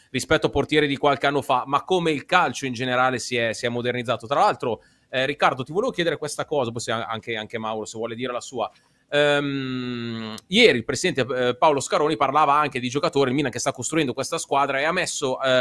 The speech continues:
eh, il focus sul fatto che il Milan stia cercando giocatori non soltanto tecnici e veloci, ma anche giocatori strutturati fisicamente. E volevo portarti un attimo su questo, su questo tema.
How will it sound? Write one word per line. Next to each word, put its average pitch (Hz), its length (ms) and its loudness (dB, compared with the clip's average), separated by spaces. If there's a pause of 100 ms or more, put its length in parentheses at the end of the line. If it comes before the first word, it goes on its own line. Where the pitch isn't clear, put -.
(160)
eh, 120 300 -2
il 160 80 -8
focus 143 600 2
sul 127 200 -8
fatto 151 300 0
che 123 60 -10
il 127 40 -10
Milan 147 220 -2
stia 151 240 -8
cercando 139 400 -2
giocatori 131 580 2 (320)
non 196 160 8
soltanto 156 520 2
tecnici 147 440 2
e 151 40 4
veloci, 160 500 0
ma 202 160 4
anche 165 180 0
giocatori 165 380 -2
strutturati 135 680 0
fisicamente. 107 720 -6 (320)
E - 80 -4
volevo 254 240 8
portarti 196 400 4
un 180 60 4
attimo 175 220 2
su 170 160 -4
questo, 147 480 2
su 151 180 -4
questo 165 320 0
tema. 135 400 0